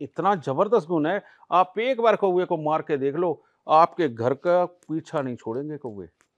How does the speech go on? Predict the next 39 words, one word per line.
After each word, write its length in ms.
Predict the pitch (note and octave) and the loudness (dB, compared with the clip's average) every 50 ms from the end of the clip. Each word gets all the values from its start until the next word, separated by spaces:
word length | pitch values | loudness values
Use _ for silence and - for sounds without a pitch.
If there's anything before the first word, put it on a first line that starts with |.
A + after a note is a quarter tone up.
| _ _ _ _ _ _ _ _ _ _ _ _ _ _ _ _ _ _ _ _ - | _ _ _ _ _ _ _ _ _ _ _ _ _ _ _ _ _ _ _ _ 4
और 140 | E3+ F#3+ F3 | 4 4 4
सारे 440 | - - - G#3 B3 C#4+ D#4 D4+ | 2 0 2 2 4 4 2 2
कौवे 260 | A3+ A3+ A#3 A#3 A#3 A3+ | 2 2 6 6 6 6
मंडरा 280 | A3 G#3+ G3 G#3 G3 | 6 6 4 4 4
के 100 | F#3 G#3 | 4 2
वहां 220 | G3 F3+ F3+ F3+ F#3+ | 2 2 2 2 2
इकट्ठे 260 | - F3+ E3+ - F3+ | 0 -4 -4 -2 -2
हो 140 | E3 D#3 C#3 | 0 0 0
जाएंगे। 340 | D3 D3 C#3+ C3 A#2+ G#2 - _ _ _ _ _ _ _ _ _ | -2 -4 -4 -6 -8 -10 -10 _ _ _ _ _ _ _ _ _
ये 220 | - C3 B2+ E3 F#3 | -12 0 4 6 6
वाले 220 | F#3 F#3 F3 F3 | 6 6 4 4
उनके 320 | E3 E3 D#3 D3+ E3+ E3+ E3 | 0 0 -2 -2 -2 -2 0
अंदर 180 | D3+ D#3+ D3+ | 0 0 -2
गुण 200 | C3+ C3+ C3+ B2+ | -2 -2 -2 -2
है। 100 | A2+ G2+ - _ _ _ _ - | -4 -6 -8 _ _ _ _ -12
ये 420 | B2 A#2+ B2+ C#3 E3 G3 A3+ A3+ | -10 -8 -2 2 4 6 6 6
जो 240 | F#3+ D3+ F#3 F3+ D3 | 6 6 6 6 6
विल 240 | A#2+ A2 A#2 C#3 D#3+ | 4 2 0 0 0
पावर, 420 | D#3+ - D3+ D3+ D3 D3+ D#3+ E3+ D#3+ _ _ _ _ _ _ _ _ _ _ | 0 0 -2 -2 -2 -4 -10 -14 -18 _ _ _ _ _ _ _ _ _ _
इकट्ठे 440 | C#3+ C3+ - F3+ F3+ - - - G3 | -8 -6 -2 -2 -2 -2 4 4 4
होकर 340 | E3 B2 D3+ D#3 - E3+ D3+ | 6 6 2 0 0 -2 -4
के 180 | - - D#3 C#3 | -4 -4 -4 -2
रहना, 360 | C3+ C#3 C3+ C#3+ D#3 D#3 D3+ - _ _ _ _ - | -2 -2 -2 -4 -6 -8 -8 -12 _ _ _ _ 0
अपने 360 | D#3+ D3+ - F3+ F3+ F#3 F3 | 0 2 2 2 0 0 2
अंदर 240 | E3 D#3+ D#3 F3 E3 | 0 2 2 0 0
ता-, 320 | - - - D#3 D#3 D#3+ | 0 -2 2 2 2 2
चालाकी 460 | D3+ - G#3 G3 D#3 E3 - - G#3+ | 2 0 2 2 2 2 2 -2 -6
भी 140 | G3+ F3+ F#3+ | -4 -4 -6
पैदा 280 | D#3+ - E3+ D3+ D#3+ D#3 | -2 -2 0 2 2 0
करके 300 | - D3+ C#3+ - E3 D#3 | 0 -2 -4 -2 -2 -2
रहना, 280 | D3 D3 D3 D#3+ E3 | 0 0 2 0 0
किसी 460 | D#3 - _ D#3+ E3 D#3 - - G#3+ F#3 | 0 -4 _ -6 -6 -6 -6 -8 -8 -2
के 120 | - G3 | 0 2
आगे 260 | F3 E3 D#3+ E3+ E3+ | 2 2 0 0 -4
हार 340 | D3 - - C#3 C#3+ E3 E3 | -4 -2 0 2 2 2 2
ना 140 | F3 F3 D#3+ | 0 -2 -2
मानने 360 | D#3 D3+ D3 D3+ D#3 D#3+ D#3+ | 0 0 0 0 0 0 0
का 140 | D#3 D#3 C#3+ | 0 0 -2
गुण, 340 | A#2+ A#2 B2+ D#3+ G#3 A#3+ | -2 0 2 4 4 4